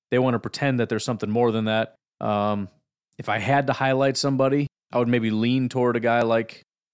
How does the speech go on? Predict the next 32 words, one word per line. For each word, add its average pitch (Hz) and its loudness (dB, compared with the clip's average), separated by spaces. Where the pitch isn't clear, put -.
maybe 110 -6
McDuffie 117 -2
or 104 -6
Barnes. 117 -2
Barnes 117 2
is 107 0
a 107 2
very 107 -2
good 113 0
special 120 -2
teamer. 127 -2
I 117 -4
don't 113 0
think 113 -2
he's 107 0
ever 113 2
really 113 0
gonna 113 0
be 113 0
a 107 0
great, 104 -4
um, 101 -4
linebacker 113 -2
in 120 -8
the 120 -2
N 120 0
F 113 -6
L. 127 -4
I - -10
think 113 -2
Rico 117 2
Gafford 107 -2